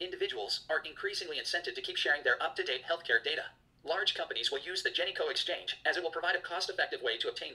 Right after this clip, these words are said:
rich and continually updated health, product, and genetic data, along with potential token compensation.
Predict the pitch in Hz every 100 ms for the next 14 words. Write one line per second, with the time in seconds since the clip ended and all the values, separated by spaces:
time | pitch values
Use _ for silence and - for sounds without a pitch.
0 | 110 175 - - 139 135 - 175 185 185
1 | 185 147 147 123 - 170 - - _ -
2 | 170 - - - 156 185 151 147 156 151
3 | 160 - - 147 160 180 180 - 165 123
4 | 160 156 - 139 - 156 160